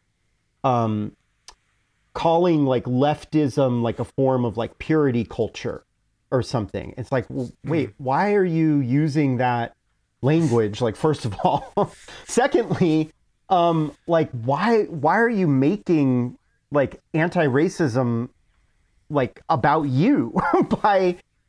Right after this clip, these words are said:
Speaker 1: by
Speaker 2: Yeah.
Speaker 1: saying, like, that it makes you feel bad 'cause it's, like, purity cul-, it's just, like, the weirdest sort of
Speaker 2: Yeah.
Speaker 1: confluence and tangle of, like, of these different discourses, like, coming together,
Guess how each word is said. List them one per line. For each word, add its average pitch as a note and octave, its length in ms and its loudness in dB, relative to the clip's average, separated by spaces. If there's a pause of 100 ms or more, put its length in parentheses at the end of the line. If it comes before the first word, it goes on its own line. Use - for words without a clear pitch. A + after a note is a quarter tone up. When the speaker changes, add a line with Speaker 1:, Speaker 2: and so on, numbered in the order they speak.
(120)
Speaker 1:
by E3 120 2
Speaker 2:
Yeah. B2 220 0
Speaker 1:
saying, F#3+ 520 0
like, D3 240 0
that D#3 140 2
it D#3 160 -2
makes D3+ 300 -2
you D3+ 120 0
feel F#3+ 380 0
bad A#2 540 0
'cause A#2+ 200 -4
it's, - 180 -8
like, B2+ 240 -4
purity D3+ 380 0
cul-, C3+ 180 -6
it's C#3 240 -4
just, E3 220 -6
like, E3 140 -2
the D#3 100 0
weirdest D#3 800 0
sort D#3 220 2
of A2+ 240 -2 (180)
Speaker 2:
Yeah. - 60 -20 (240)
Speaker 1:
confluence D#3+ 760 2
and C3+ 140 0
tangle D3+ 680 2
of, B2 160 -2
like, B2 360 -2 (420)
of A#2+ 200 0 (220)
these C3 220 0
different C3+ 480 0
discourses, C3+ 680 -2
like, A#2+ 120 -6
coming C3 320 -2
together, A#2+ 580 -4